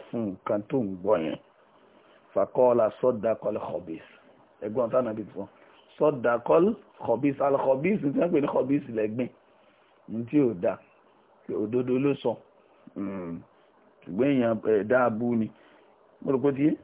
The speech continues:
so, hadith yẹn, ah,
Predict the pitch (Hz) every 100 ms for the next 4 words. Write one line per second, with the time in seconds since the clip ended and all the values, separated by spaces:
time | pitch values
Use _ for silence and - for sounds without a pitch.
0 | - _ _ _ - 120 117 120 117 135
1 | 156 120 117 113 117 - _ - 98 101
2 | 101 98 98